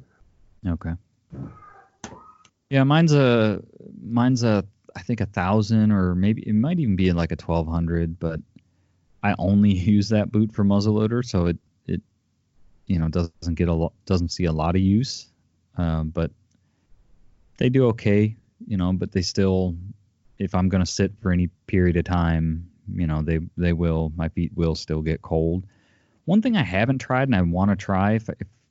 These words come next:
you know, we do any sitting late season is the toe warmers. You know, they have the Hot Hands toe warmers that stick to the bottom of your sock or stick to the inside of your boot or whatever.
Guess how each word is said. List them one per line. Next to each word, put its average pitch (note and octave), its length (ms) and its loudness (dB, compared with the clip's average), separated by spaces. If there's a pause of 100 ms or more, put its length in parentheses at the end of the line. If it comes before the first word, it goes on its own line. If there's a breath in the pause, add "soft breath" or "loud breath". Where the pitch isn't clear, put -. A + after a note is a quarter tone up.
you G2+ 120 -2
know, E2+ 220 -2 (160)
we F#2+ 80 -2
do F#2 200 2
any F#2 220 2 (760)
sitting G2 760 0 (340)
late G2 260 0
season G#2+ 720 2
is E2+ 640 0 (180)
the F2+ 120 -2
toe F2+ 220 0
warmers. A2 600 2
You A2 60 0
know, G#2 100 0
they F#2+ 120 -2
have F2+ 160 2
the F2+ 100 0
Hot F2+ 240 0
Hands F2+ 560 0
toe F#2+ 180 0
warmers A2 460 2
that - 120 -14
stick - 280 -6
to - 100 -20
the G2+ 60 -2
bottom F#2+ 260 2
of F#2+ 60 2
your F2+ 100 -2
sock F#2+ 540 -2
or E2 40 -6
stick G2 300 -6
to - 80 -8
the F#2+ 120 -2
inside G2 260 0
of F#2 80 2
your F2+ 100 0
boot F#2 260 0
or G#2 80 2
whatever. G2+ 380 0